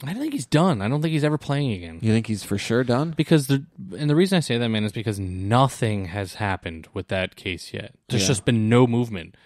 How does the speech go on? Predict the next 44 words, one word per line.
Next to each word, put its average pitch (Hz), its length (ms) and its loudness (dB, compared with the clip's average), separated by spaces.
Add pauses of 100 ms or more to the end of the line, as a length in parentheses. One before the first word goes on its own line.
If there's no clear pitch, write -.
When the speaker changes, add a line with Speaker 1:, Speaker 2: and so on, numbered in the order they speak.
(160)
Speaker 1:
So - 120 -6
nobody's 160 380 0
gonna 165 160 0
trade 113 500 -4
for 87 280 -10
him. 104 180 -4 (220)
Speaker 2:
I 117 80 0
think 175 180 0
it's - 140 -10
because 104 340 -2
it's, 101 160 -6
like, 92 300 -2 (200)
it's - 140 -12
technically 101 760 -2 (240)
no 92 200 0
felonies, 95 600 -4
right? 95 200 -4 (560)
Speaker 1:
Yeah, 143 220 4
it's 104 100 -4
just 139 140 0
a 131 60 0
civil 156 320 2
suit, 92 400 -4
Speaker 2:
Yeah. 101 180 0
Speaker 1:
and 110 360 -2
they 110 180 0
can't 127 420 -2
do 120 220 2
it. 117 180 -8 (100)
And 120 160 -2
the, 107 100 -2 (200)
the 120 100 -8
team 147 400 -2
is 101 160 -2
not. 92 420 -6 (340)
Speaker 2:
The 113 80 -2
team 170 240 2
Speaker 1:
they 156 60 0
can't 202 100 2
Speaker 2:
can't 120 200 2
Speaker 1:
play 143 200 0
him. 110 240 -4
Speaker 2:
Yeah. 101 260 -2
Speaker 1:
Like, - 240 -12